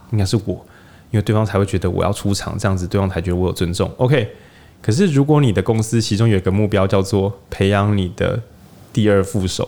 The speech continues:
就是你想培养一个业务经理可以自己出门把案子搞定，那你每次出去讲，“对，你讲的最好，你讲的最好，你最高啦。”对，可是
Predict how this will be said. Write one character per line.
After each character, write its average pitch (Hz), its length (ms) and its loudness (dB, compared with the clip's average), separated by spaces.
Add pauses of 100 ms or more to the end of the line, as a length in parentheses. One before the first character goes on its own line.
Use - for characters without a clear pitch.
就 117 100 2
是 131 140 2 (240)
你 104 100 0
想 101 200 0
培 107 140 0
养 95 140 2
一 95 60 0
个 98 100 0
业 113 160 0
务 107 140 4
经 98 160 0
理 92 80 0
可 92 140 -2
以 95 60 2
自 127 140 -2
己 101 140 2
出 - 160 -2
门 95 160 2
把 - 100 -4
案 98 140 0
子 92 100 -2
搞 - 180 -4
定， - 180 -2 (800)
那 117 80 2
你 110 140 2
每 98 180 2
次 110 140 2
出 104 120 0
去 98 140 2
讲 95 300 -6
，“对， 120 180 2
你 92 120 0
讲 90 160 -2
的 87 60 -2
最 95 220 0
好， - 300 -6 (300)
你 113 120 2
讲 113 160 2
的 110 60 4
最 131 180 4
好， 101 180 2
你 98 100 4
最 139 220 2
高 95 220 2
啦。” 95 240 2
对， 107 220 2 (380)
可 120 100 -2
是 185 180 2